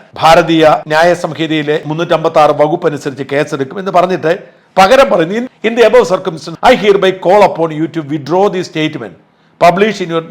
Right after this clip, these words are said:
newspaper, media, other platform within fourteen days from the date of receipt of this notice and publish a paper notice in all dailies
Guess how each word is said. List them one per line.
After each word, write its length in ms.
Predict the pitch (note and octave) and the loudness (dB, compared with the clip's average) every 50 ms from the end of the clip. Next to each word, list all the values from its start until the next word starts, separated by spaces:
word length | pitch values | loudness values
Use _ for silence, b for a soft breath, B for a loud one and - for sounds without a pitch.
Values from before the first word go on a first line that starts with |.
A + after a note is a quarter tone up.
| D#3+ D3+ | -10 -8
newspaper, 560 | D#3+ F3 F3 F3 - E3+ D#3 C#3+ D3 - E3 D#3 D3 D3 | -6 -6 -8 -8 -6 -4 -4 -4 -4 -6 -8 -6 -8 -12
media, 300 | C#3+ D#3 D3 D#3+ E3+ E3+ E3+ E3 E3 - - D#3 | -10 -8 -4 0 2 2 2 2 0 -2 -4 -2
other 140 | F3+ F#3+ F#3 - | -2 -2 -2 -2
platform 320 | D3+ C#3 C#3 - D#3+ D#3 D#3 D3 | -2 -2 -2 -6 -12 -10 -8 -8
within 220 | D#3 D3 E3+ F#3+ G3+ G3+ b b b b b b b b - | -2 0 0 0 -2 -4 b b b b b b b b 2
fourteen 300 | A#3 B3+ G#3+ C4 C4+ A#3+ A3 | 2 2 2 2 -2 2 2
days 140 | G3 F#3 G3 F3+ | 2 2 2 -2
from 120 | F3+ E3+ D#3+ | -6 -6 -6
the 80 | E3+ D#3 D3+ E3 | -6 0 2 2
date 200 | E3+ F#3+ F#3+ - E3+ | 2 2 0 -2 -6
of 100 | C#3+ D3 D3 | -4 -6 -10
receipt 260 | C#3 - F#3 G3 E3+ E3 | -6 -6 -8 -6 -6 -8
of 60 | D#3+ D3 | -8 -8
this 120 | D3 C#3+ - C#3+ | -12 -12 -8 -10
notice 260 | C#3 C#3 E3 D3 - E3 | -8 -8 -8 -10 -10 -12
and 80 | D3+ C3+ - D#3+ | -12 -6 -4 -4
publish 340 | D#3+ F3+ A3+ G#3+ F3 - - - b b b b b b b b b F3+ F#3 | -4 0 0 0 0 0 -4 -12 b b b b b b b b b 2 2
a 20 | F3+ - - F#3+ | 2 0 0 2
paper 280 | G3 A3 A3+ - B3 A#3 | 2 2 4 2 0 0
notice 360 | G3+ G#3 G3 D#3 F#3 E3+ - F3+ | 2 0 0 0 -2 -4 -4 -8
in 60 | F3+ | -12
all 360 | G#3+ - G3+ G3+ A#3 C4+ C#4 C4 A3 G3 | -8 -4 0 4 4 4 4 4 4 4
dailies 400 | F3 E3 D#3+ D3+ C3+ A#2 G#2 - | 4 4 2 0 -6 -10 -10 -14